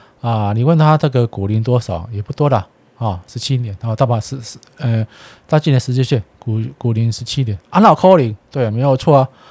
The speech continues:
因为他那个长大，这个出生之后，报户口之后，因为我是那时候是银行理专嘛，我就帮他办妥了所有的一些，啊，这个投资理财配-，包括基金、股票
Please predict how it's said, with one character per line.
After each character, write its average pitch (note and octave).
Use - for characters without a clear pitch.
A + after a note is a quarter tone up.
因 F3
为 F3+
他 D#3+
那 D#3+
个 A#2+
长 A2+
大， B2+
这 C#3
个 C3
出 C#3+
生 C#3
之 C#3
后， A#2+
报 C#3
户 C#3
口 G#2+
之 B2+
后， A#2+
因 C#3
为 -
我 G#2+
是 B2+
那 B2+
时 A#2+
候 A2+
是 B2
银 G#2
行 G3+
理 F#2
专 E3
嘛， C#3
我 A2
就 C#3+
帮 C3+
他 C3+
办 B2+
妥 G#2
了 G2
所 B2+
有 C3+
的 A2
一 -
些， B2
啊， F#2
这 A#2
个 G#2
投 A#2
资 B2
理 A2+
财 G2
配-， A#2+
包 B2+
括 B2
基 D#3+
金、 E3
股 G#2+
票 B2+